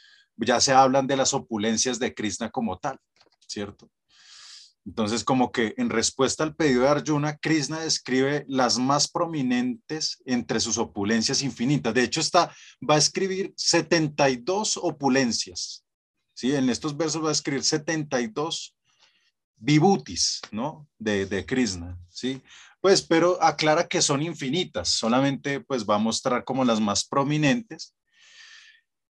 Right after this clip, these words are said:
Eh, y luego de nombrar algunas de este, pues, al de nombrar estas opulencias, Krishna, pues, hace este resumen explicando que estas opulencias simplemente indican su gloria,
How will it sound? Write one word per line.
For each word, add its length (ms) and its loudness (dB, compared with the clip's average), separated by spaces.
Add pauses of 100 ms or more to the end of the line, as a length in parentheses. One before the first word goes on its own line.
(400)
Eh, 600 2 (320)
y 160 2
luego 280 6
de 60 2
nombrar 380 4
algunas 420 0
de 180 0
este, 320 -4
pues, 280 0
al 180 0
de 100 2
nombrar 300 0
estas 240 -4
opulencias, 680 0
Krishna, 500 -2
pues, 240 0
hace 200 -2
este 200 -6
resumen 460 -2
explicando 720 0
que 120 0
estas 260 0
opulencias 480 0
simplemente 640 0
indican 400 -2
su 220 0
gloria, 460 0